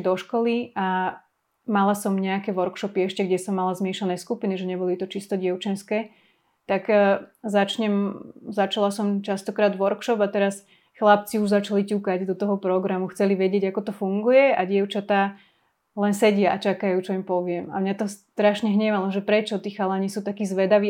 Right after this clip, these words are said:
a neboja sa vlastne, však jasné, že spravia tam aj chyby, nebude im to fungovať, ale že oni ne-, oni proste mali tú odvahu skúšať, čo ten mikrobit je, čo to dokáže, čo robí ten programovací, to programovacie prostredie.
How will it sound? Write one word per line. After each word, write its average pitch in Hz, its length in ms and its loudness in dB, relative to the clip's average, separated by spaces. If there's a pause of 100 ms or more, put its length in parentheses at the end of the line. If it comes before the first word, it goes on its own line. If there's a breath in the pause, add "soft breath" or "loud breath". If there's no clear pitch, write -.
a 226 80 4
neboja 285 320 6
sa 214 160 -2
vlastne, 196 240 0
však 202 160 -4
jasné, 196 320 0
že 180 160 0 (480 loud breath)
spravia 190 400 0
tam 180 160 -6
aj 190 160 -8
chyby, 214 560 -2 (320 soft breath)
nebude 196 320 0
im 180 80 -2
to 202 160 -10
fungovať, 214 640 0 (240 soft breath)
ale 208 160 4
že 226 160 4
oni 247 160 4
ne-, 247 180 2
oni 240 220 2
proste 240 320 -4
mali 226 320 0
tú 208 80 -2
odvahu 202 480 2
skúšať, 185 640 -4 (160)
čo 208 160 -2
ten 208 160 0
mikrobit 196 560 0 (340)
je, 185 240 2
čo 190 160 -6
to 196 240 -2
dokáže, 180 560 -2
čo 190 160 -2
robí 180 240 -4
ten 185 160 -4
programovací, 180 960 -4
to - 80 -10
programovacie 185 720 -4
prostredie. 202 720 -2